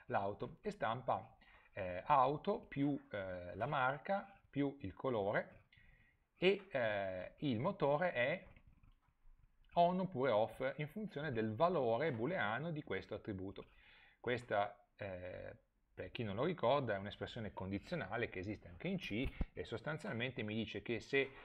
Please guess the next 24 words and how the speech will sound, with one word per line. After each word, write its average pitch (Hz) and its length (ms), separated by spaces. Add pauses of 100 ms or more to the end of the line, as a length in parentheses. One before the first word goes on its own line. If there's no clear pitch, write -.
(220)
eh, 101 180
turned 143 300
on 123 320
è 107 100
vero 120 440
viene 107 180
restituito 107 460
il 95 100
primo, 135 720 (420)
eh, 104 160
elemento, 139 640
se - 160
invece 117 280
turned 135 240
on 113 240
è 165 100
falso 110 420
viene 113 160
restituito 117 420
il 123 120
secondo 87 760
elemento. 90 480 (2250)
Quindi, 135 260 (880)
eh, - 120